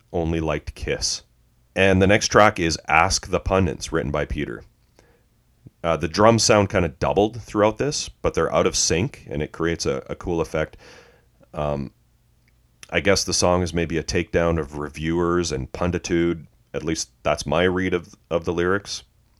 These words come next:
You know, we've seen this proliferation of pundits and, and so-called experts that has only grown in the thirty-four years since this came out.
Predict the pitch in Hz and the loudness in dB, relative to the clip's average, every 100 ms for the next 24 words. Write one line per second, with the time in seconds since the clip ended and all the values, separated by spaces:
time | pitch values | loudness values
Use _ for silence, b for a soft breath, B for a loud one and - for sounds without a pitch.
0 | _ - _ _ _ _ _ - 69 71 | _ -20 _ _ _ _ _ -12 -8 -8
1 | 69 - 78 71 - - - 85 80 - | -8 -6 -4 -4 -6 -10 -4 -2 -2 -2
2 | 78 78 78 80 73 65 - _ - - | -4 -2 -4 -4 -6 -8 -14 _ -8 -2
3 | 87 85 92 - 76 67 62 - 76 73 | -2 -2 -4 -4 -4 -4 -8 -8 -6 -4
4 | 80 - 80 73 92 - - 101 95 - | -4 -2 -2 -2 -2 -4 -2 -2 -2 -2
5 | 78 76 71 - _ b b b b _ | -4 -4 -6 -12 _ b b b b _
6 | - 87 92 80 78 82 90 90 85 - | -4 0 2 0 0 2 2 2 -2 -2
7 | 87 82 85 85 85 82 85 78 80 - | -4 0 0 2 0 -2 -4 -4 -6 -6
8 | 90 85 82 | -4 -4 -4